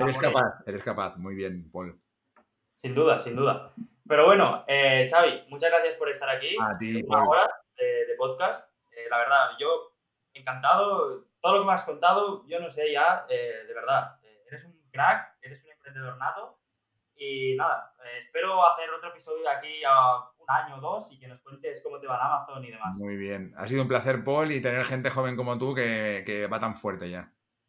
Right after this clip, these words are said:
Speaker 1: Ojalá,
Speaker 2: Pues
Speaker 1: ojalá
Speaker 2: claro.
Speaker 1: tuviera yo treinta años menos ahora para ponerme contigo. Pero bueno, que igualmente ahí, ahí, es lo que hemos dicho, la edad ahora mismo es un número y hay que seguir dándole.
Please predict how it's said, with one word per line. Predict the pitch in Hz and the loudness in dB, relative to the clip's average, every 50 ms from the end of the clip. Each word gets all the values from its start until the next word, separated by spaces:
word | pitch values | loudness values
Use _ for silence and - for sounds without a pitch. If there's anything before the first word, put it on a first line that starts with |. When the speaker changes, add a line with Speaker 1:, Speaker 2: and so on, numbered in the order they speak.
| _ _ _ _ _ _ _ _ _ _ _ | _ _ _ _ _ _ _ _ _ _ _
Speaker 1:
Ojalá, | - 110 - - 120 123 131 139 151 156 165 160 | -6 -4 -2 0 2 4 6 6 8 6 6 6
Speaker 2:
Pues | 131 123 | 2 2
Speaker 1:
ojalá | - 139 139 147 | 2 6 6 6
Speaker 2:
claro. | 151 - 156 | 6 8 6
Speaker 1:
tuviera | 151 156 156 151 | 4 6 6 4
yo | 151 156 156 156 156 151 131 - | 6 8 8 8 8 6 4 0
treinta | 151 151 147 151 139 151 | -2 -2 -2 -2 -2 -2
años | 143 143 143 139 | -2 0 -2 0
menos | 143 151 156 160 135 | 0 0 0 2 4
ahora | 139 135 143 160 180 180 180 - - _ _ _ _ _ _ | 6 6 6 6 4 2 0 -6 -16 _ _ _ _ _ _
para | - 120 120 117 113 | -2 0 0 0 0
ponerme | 120 117 127 131 139 | 0 0 0 2 0
contigo. | 131 127 117 98 - 107 98 92 87 87 - _ _ _ _ - - 110 104 | 0 0 -2 -2 -4 -4 -4 -4 -6 -6 -10 _ _ _ _ -16 -14 -8 -6
Pero | - 110 107 113 | 0 2 4 4
bueno, | 131 131 120 113 | 6 6 4 2
que | 120 123 | 2 2
igualmente | 127 139 143 139 151 151 151 135 160 160 156 | 4 4 4 4 2 0 2 2 4 4 4
ahí, | 135 120 117 120 123 127 123 120 | 4 2 2 2 0 0 0 0
ahí, | 110 113 113 113 | 0 0 -2 -4
es | 113 113 117 113 113 117 | -6 -8 -8 -8 -8 -6
lo | 120 139 | -4 -4
que | 127 135 | -4 -2
hemos | 127 117 107 | -4 -4 -4
dicho, | 107 101 - 104 | -6 -6 -6 -4
la | 101 104 104 | -4 -2 0
edad | 110 120 131 143 135 - | 0 2 0 0 0 -2
ahora | 127 113 117 117 117 | -4 -2 -2 -2 -2
mismo | 123 127 127 131 | -2 -4 -4 -4
es | 120 104 | -4 -4
un | 113 113 | -4 -2
número | 117 117 123 131 139 139 135 | -2 -2 -2 0 0 0 -2
y | 113 101 95 92 | -2 -4 -6 -6
hay | 95 92 | -8 -8
que | 92 | -10
seguir | - 95 92 90 87 | -10 -10 -10 -10 -10
dándole. | 87 87 87 82 80 78 | -10 -10 -10 -12 -14 -18